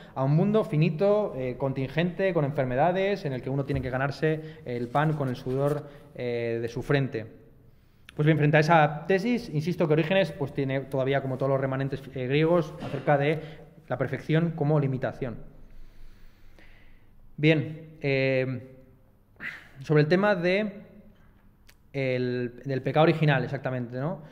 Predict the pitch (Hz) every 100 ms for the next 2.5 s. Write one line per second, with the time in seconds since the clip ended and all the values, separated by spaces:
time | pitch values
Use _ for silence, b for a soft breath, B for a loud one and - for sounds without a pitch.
0 | B B 127 127 156 156 156 160 165 165
1 | 160 147 139 135 131 127 - 135 127 127
2 | 123 120 120 120 120